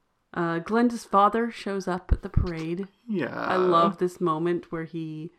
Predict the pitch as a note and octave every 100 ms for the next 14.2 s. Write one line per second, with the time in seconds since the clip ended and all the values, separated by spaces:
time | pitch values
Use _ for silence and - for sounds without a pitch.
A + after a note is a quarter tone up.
0 | _ _ _ _ _ _ E4 D#4+ E4+ F4
1 | F4 F4 F4 D#4+ B3+ E3+ F3+ G3 G#3 A3
2 | A3 _ - A3 G#3 - - - _ _
3 | _ _ _ _ _ _ _ - B3 B3+
4 | C4+ C4+ C4 - A#3+ A3+ G#3+ B3 B3+ B3
5 | - A#3 A3+ A3 G#3 F3+ F#3 F#3+ G#3 G#3
6 | G#3 G#3+ G#3+ _ _ _ _ G3 F#3 G3
7 | F3+ F3+ F#3 - F#3 - - F#3 F3+ F3+
8 | F3+ E3+ D#3+ D#3 D#3+ E3+ F3+ F3+ F#3+ F#3+
9 | G3 F#3+ _ F3+ - F#3 F3+ - A3+ A3+
10 | A3 - F3 F3 E3+ - D3+ - E3+ F3
11 | E3+ D#3 D#3 D#3 E3+ E3 E3 F#3 - A3+
12 | A#3 G3+ F#3+ - G#3 F#3+ G3+ A3+ G#3+ -
13 | - - A3 D#3 C#3+ C3+ C3+ - E3 E3+
14 | E3